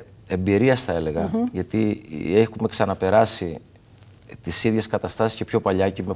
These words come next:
Speaker 1: πιο πολλές ομάδες και παλιότερα με το Γιούκτα, με το, πιο παλιά με το
Speaker 2: Ναι.
Speaker 1: Ρούβα και τα λοιπά, σε αυτή τη διαδικασία.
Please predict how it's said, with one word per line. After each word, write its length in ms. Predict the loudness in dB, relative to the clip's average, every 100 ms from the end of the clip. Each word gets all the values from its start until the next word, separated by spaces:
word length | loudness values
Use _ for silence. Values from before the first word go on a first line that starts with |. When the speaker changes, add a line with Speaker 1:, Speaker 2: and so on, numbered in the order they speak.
| -6
Speaker 1:
πιο 100 | -2
πολλές 300 | 0 0 -2
ομάδες 360 | 2 2 0
και 180 | 0 0
παλιότερα 460 | 4 4 4 2 0
με 80 |
το 80 | 0
Γιούκτα, 360 | 0 -2 0 0
με 140 | 0
το, 280 | -2 0 -2
πιο 160 | 0 0
παλιά 220 | 4 4
με 60 | 4
το 100 | 2
Speaker 2:
Ναι. 60 |
Speaker 1:
Ρούβα 240 | 2 4 2
και 60 |
τα 100 | 2
λοιπά, 240 | 0 2 0
σε 80 | 0
αυτή 120 | 2
τη 60 |
διαδικασία. 580 | 4 4 2 -2 0 0